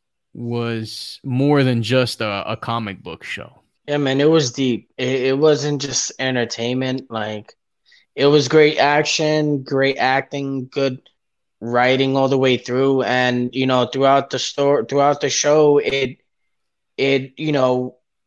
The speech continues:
Speaker 2: very subtly but very impactfully kinda touched on some, you know, topics and stuff about what's going on in the world today,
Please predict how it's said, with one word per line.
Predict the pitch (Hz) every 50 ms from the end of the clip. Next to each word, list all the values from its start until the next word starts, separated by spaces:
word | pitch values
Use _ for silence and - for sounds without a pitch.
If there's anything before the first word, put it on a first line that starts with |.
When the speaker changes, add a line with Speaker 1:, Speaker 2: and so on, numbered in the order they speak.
| _
Speaker 2:
very | 135 135 127 147 147 147 160 165 160 151
subtly | - - - - 170 165 165 175 170 160 160 165 165
but | 156 156 - 151 147 143 139 123 131
very | 135 139 139 143 143 147 147 139
impactfully | 139 135 131 - 139 131 131 135 131 - - 165 147 147 143 147 147 139
kinda | - - 143 139 139 139 139 135 131 127 127 123 127 - _ _ _ _ _ _ _ _ _ _ _ _ _
touched | - - - 156 160 143 - - -
on | 143 139 139 143 139
some, | 131 - - 139 135 135 131 131 127 120 123
you | - 147 143
know, | 139 135 127
topics | 127 - - 139 131 127 123 - 139 139 127 135 - -
and | 135 135 135 135 131 127
stuff | - - - - 139 135 131 - -
about | 131 135 131 131 131 147 - 135 131 110 95
what's | 135 135 120
going | 117 135 131 131 131 131 131
on | 127 131
in | 131
the | 131
world | 127 123 131 131 131 123 123
today, | 127 117 131 139 143 135 131 117 -